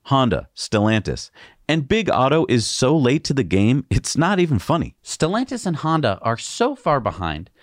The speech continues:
Speaker 2: that they have to pay Tesla millions of dollars every quarter in regulatory credits because they aren't making enough clean cars.
Speaker 1: Imagine that,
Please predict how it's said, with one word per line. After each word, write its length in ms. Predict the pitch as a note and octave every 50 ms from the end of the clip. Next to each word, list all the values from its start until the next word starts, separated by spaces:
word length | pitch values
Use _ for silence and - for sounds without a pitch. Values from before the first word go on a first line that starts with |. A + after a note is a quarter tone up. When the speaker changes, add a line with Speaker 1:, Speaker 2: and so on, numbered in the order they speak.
| - - -
Speaker 2:
that 140 | - G#3+ G#3+
they 140 | - C#4+ C#4+
have 260 | - - C4+ B3+ -
to 80 | - F3+
pay 440 | - - - - A#3+ C4+ E4 D#4 D4
Tesla 600 | - - - G#3 A3+ - - - F#2+ D#2 D2+ - _ - - - _ _
millions 560 | G#2 A2 B2 E3 A#3 C#4 D4 C#4 C#4 B3 G#3+
of 100 | A#3 G3
dollars 460 | F#3+ G3 F#3 F3 E3+ E3 E3 D3+ - -
every 400 | - A3 A#3+ A3+ B3+ C#4+ D#4 D#4
quarter 540 | B3+ - - C#4+ C4 G3+ A#2+ F#2 F2+ G2 A2 - - - - _
in 220 | F3+ F3+ D3+ C#3+
regulatory 580 | F3 B3 B3+ E3 B2 A2 G#2+ - - A#2 G2 -
credits 500 | - - F#2+ D#2 C#2 - - - - - _ _ _ _ -
because 340 | - C#3+ - F3 E3 D#3 D3 - _ _ _ _
they 240 | A2 B2 F3 A#3 - -
aren't 220 | D#3 E3+ F3 - -
making 340 | D3 D#3 D3+ - D3+ D3+ -
enough 240 | C3 B2+ B2 A#2 -
clean 320 | - - C#3 C3 A#2+ G#2+
cars. 480 | - - C#3 C3 F#2 D#2+ - - - - _ _ _ _ _
Speaker 1:
Imagine 340 | A#2+ C3+ D3 D3+ D3 C#3+ D#3
that, 280 | E3 E3+ C#3+ F#2 -